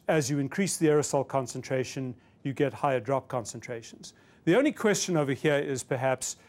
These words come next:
to what extent do you increase the aerosol, the, the drop concentration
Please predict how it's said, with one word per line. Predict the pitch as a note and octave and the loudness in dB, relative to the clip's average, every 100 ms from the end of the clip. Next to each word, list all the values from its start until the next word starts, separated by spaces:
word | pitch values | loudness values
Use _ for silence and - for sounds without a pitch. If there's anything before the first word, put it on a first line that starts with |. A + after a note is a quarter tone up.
| - - | -20 -12
to | D#3+ | 0
what | F3 E3+ | 2 2
extent | - - A3 G#3+ E3+ | -2 -2 0 0 0
do | - | -6
you | C3 B2 | -6 -6
increase | A#2+ A2+ - A2+ - - - _ _ _ - | -8 -10 -10 -8 -8 -10 -14 _ _ _ -8
the | B2 | -6
aerosol, | C3+ B2 A#2 C3+ B2 - | -4 -4 -4 -4 -4 0
the, | E3+ | 0
the | D3 | 2
drop | C3 D3 B2+ | 0 0 0
concentration | - B2 - A#2+ B2+ A2+ - A#2 | -4 -6 -6 -8 -6 -6 -10 -12